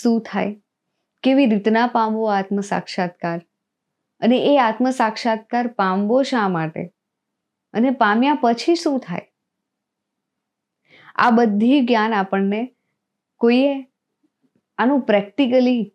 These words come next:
કેવી રીતના કરવું, એ ઘણા ઓછા લોકો છે જે આ વસ્તુ અનુભવી શક્યા છે. કારણ કે આપણે એ જ્ઞાન વાંચી તો જઈએ છીએ, સાંભળી તો જઈએ છીએ,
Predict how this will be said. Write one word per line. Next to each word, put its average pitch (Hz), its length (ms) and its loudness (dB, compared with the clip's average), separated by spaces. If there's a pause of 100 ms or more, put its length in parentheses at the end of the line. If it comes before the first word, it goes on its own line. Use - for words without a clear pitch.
કેવી 247 220 4
રીતના 240 400 0
કરવું, 165 500 -4 (720)
એ 277 140 4
ઘણા 214 520 0
ઓછા 233 380 0
લોકો 196 360 0
છે 170 300 -6 (320)
જે 202 240 2
આ 220 120 0
વસ્તુ 196 340 -4
અનુભવી 185 520 0
શક્યા 170 420 -6
છે. - 280 -18 (2250)
કારણ 262 300 2
કે 294 100 2
આપણે 277 480 -2
એ 269 140 2
જ્ઞાન 240 500 0
વાંચી 214 440 0
તો 269 180 2
જઈએ 202 340 2
છીએ, 156 320 -8 (840)
સાંભળી 226 440 4
તો 269 180 0
જઈએ 214 360 0
છીએ, 156 320 -6